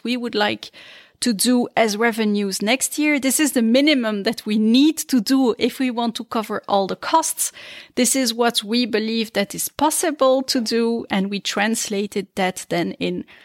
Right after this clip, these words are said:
how many, uh, programs do we need to sell from our portfolio. And then we added again the to-dos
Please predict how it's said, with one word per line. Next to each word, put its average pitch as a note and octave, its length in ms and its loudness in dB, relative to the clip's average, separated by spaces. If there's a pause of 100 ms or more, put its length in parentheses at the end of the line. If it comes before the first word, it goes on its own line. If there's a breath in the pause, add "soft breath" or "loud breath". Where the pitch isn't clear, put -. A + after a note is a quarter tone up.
(280 loud breath)
how G#3+ 280 2
many, G3+ 640 2 (140)
uh, D#3+ 320 0
programs G3 760 2
do G3+ 120 0
we F#3 140 2
need F3+ 320 0
to F#3+ 100 -8
sell F#3+ 540 0 (200)
from F#3 460 -2 (140)
our E3 260 0 (140)
portfolio. E3 800 -4 (1120 soft breath)
And C4+ 220 4
then C#4 280 4
we A#3+ 280 -2
added A3 500 0
again A3 360 0
the A3 120 -2
to-dos G3 640 -2